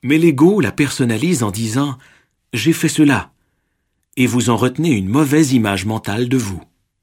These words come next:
Tout au long de l'histoire, les humains se sont mutuellement infligés d'innombrables actes de violence, cruels et blessants, et continuent ainsi. Faut-il les condamner ? Sont-ils tous coupables ?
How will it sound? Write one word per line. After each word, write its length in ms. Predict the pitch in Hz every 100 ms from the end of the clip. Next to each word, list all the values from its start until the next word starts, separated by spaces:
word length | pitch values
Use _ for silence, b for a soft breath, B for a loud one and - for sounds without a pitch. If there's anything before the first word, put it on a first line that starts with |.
| _ _ _ _ _ _ _ _ _ _ _
Tout 200 | - 131
au 60 | 120
long 140 | 110
de 80 | 95
l'histoire, 680 | 92 92 - 117 101 95 - _ _ _ _ _
les 260 | 120 160 165
humains 180 | 170
se 140 | 165 123
sont 160 | -
mutuellement 580 | 95 135 139 123 101 92
infligés 520 | 98 110 123 110 117
d'innombrables 840 | 107 160 175 156 117 120 120 110 98
actes 280 | 107 - 113
de 120 | 104
violence, 540 | 92 95 87 85 - B B -
cruels 420 | - 139 127 104
et 80 | 95
blessants, 480 | 113 107 - 92 B B B
et 120 | 135 127
continuent 480 | 180 175 156 160
ainsi. 460 | 107 90 - 90 - _ _ _ _ _ _ _ _ _ _ _ _ b b
Faut-il 360 | - 175 170 165
les 100 | 113
condamner ? 560 | 110 104 101 98 123 - _ _ _ _ _ -
Sont-ils 400 | - - 120 -
tous 220 | 151 -
coupables ? 540 | 160 151 156 147 120